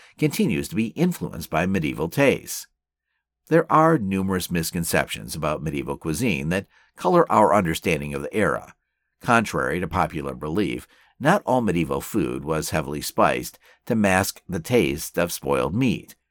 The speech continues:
In fact, spices were often used to demonstrate wealth and status, and meats were typically fresh or preserved through smoking, salting, or drying. Another common misconception is that medieval food was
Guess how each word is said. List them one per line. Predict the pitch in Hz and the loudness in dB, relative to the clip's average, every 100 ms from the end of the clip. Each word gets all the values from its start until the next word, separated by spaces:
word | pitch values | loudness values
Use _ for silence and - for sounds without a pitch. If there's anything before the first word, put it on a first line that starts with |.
| _ _ | _ _
In | 87 | -4
fact, | 87 190 98 58 - | 2 4 2 0 -4
spices | - 123 151 76 78 | 2 2 2 -2 -2
were | 67 | 0
often | 69 80 67 | 0 -4 -8
used | 65 71 - | -6 -8 -2
to | 123 123 _ - _ | -2 -2 _ -20 _
demonstrate | 135 135 - 151 - | 0 2 4 4 4
wealth | 131 156 71 - | 4 4 2 -2
and | 92 95 | -4 -2
status, | - 147 117 98 - 98 | 0 2 0 -2 -6 -4
and | 92 - _ - | -6 -8 _ -4
meats | 180 - | -2 4
were | 180 | 4
typically | - 143 107 87 80 | 4 2 0 0 -2
fresh | - 87 57 - | 2 2 2 -4
or | 80 | -6
preserved | 82 85 113 67 73 - | -4 0 2 0 -4 -8
through | 92 | -6
smoking, | 85 - 85 82 95 90 - _ _ | -6 -4 -4 -2 -6 -8 -10 _ _
salting, | - - 120 104 - 60 98 | -8 2 4 4 -2 -8 -6
or | 78 90 | -4 -2
drying. | 90 107 120 120 55 50 - _ _ _ _ | -2 2 2 2 -2 -8 -20 _ _ _ _
Another | 147 233 233 | 0 4 4
common | - - 110 87 65 73 | 2 0 0 2 0 -2
misconception | 85 - 78 - 95 - 53 62 78 | -2 -2 -4 0 0 0 -10 -8 -4
is | 78 85 | -4 0
that | 90 82 | 0 0
medieval | 90 80 76 73 | 2 2 2 0
food | - 85 64 | 0 0 0
was | 78 87 87 | -2 -2 -2